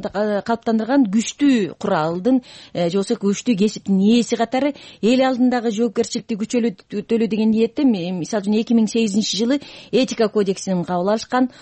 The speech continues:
сотко жер-, жеткирбей нааразылыктарды чечели үчүн, чечели деп сизмичи болгон комиссияны түзүшкөн. Бирок, э, анын талаптарын мамлекеттик деп эсептелген дагы, көз карандысыз деп эсептелген дагы, массалык маалыматтарга карманган жери жок, толук. Ага жакын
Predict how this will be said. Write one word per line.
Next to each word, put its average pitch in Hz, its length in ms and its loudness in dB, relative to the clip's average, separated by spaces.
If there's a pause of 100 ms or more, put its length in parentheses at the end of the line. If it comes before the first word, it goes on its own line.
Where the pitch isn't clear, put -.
(120)
сотко 262 340 0
жер-, 233 340 0
жеткирбей 254 460 -2
нааразылыктарды 247 840 0
чечели 247 440 0
үчүн, 269 280 0 (220)
чечели 254 360 0
деп 294 200 -4
сизмичи 240 440 0
болгон 220 260 -2
комиссияны 220 500 0
түзүшкөн. 247 560 0 (320)
Бирок, 277 320 2 (140)
э, - 40 -6 (140)
анын 269 320 4
талаптарын 262 560 -2
мамлекеттик 240 600 -2
деп 247 200 -2
эсептелген 247 480 0
дагы, 240 260 0
көз 220 200 2
карандысыз 214 480 -2
деп 262 240 2
эсептелген 240 420 0
дагы, 233 260 0 (200)
массалык 233 380 0
маалыматтарга 214 540 0
карманган 196 500 0
жери 214 220 2
жок, - 240 -4
толук. 202 380 0 (300)
Ага 226 240 0
жакын 262 240 0